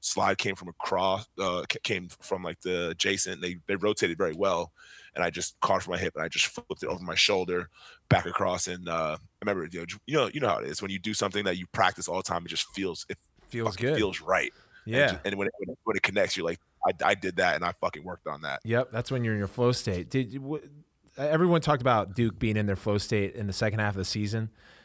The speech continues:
Speaker 2: I'm, I'm, I'm, I'm sure that you guys addressed it. Obviously, I was never in the locker room, but, uh, you know, ten years out of graduating, and almost every year, it's like Duke drops a couple games early, then they start coming back, and then they're in the Final Four, and then they win a fucking championship.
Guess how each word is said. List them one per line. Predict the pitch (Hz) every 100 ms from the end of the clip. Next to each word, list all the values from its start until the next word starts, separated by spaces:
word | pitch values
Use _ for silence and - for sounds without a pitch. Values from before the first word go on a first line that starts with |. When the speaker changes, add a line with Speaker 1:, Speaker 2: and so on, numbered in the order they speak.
| _
Speaker 2:
I'm, | 117 117
I'm, | 120
I'm, | 117 117 113
I'm | 110 92
sure | - - - 139 127 98 85 -
that | 104
you | 104
guys | 107 98
addressed | 90 107 101 -
it. | 78 -
Obviously, | 101 104 101 - 110 98 87 - _ -
I | 117
was | 113 107
never | 110 98
in | 95
the | 98
locker | 104 104 -
room, | 82 76 64 -
but, | - 104 90 - _ -
uh, | 107 95 90 82 -
you | 104
know, | 92
ten | - 143 131
years | 123 123 113 104
out | 107 104
of | 95
graduating, | 110 107 107 104 107 101 95 95
and | 98
almost | 101 101 95 -
every | 120 113 110
year, | 110 101
it's | 95 104
like | 92 - - - -
Duke | - 135 127
drops | 123 120 -
a | 131
couple | - 143 139
games | 131 131 127 120
early, | 143 123 101 92
then | 107 113
they | 117
start | - 123 -
coming | 131 123 117
back, | 135 117 92 -
and | 107 107
then | 113 110
they're | 113
in | 117 117
the |
Final | 113 135 127 120
Four, | - 127
and | 123
then | 117
they | 117
win | 113 110
a |
fucking | - 110 107
championship. | 98 98 85 85 - 78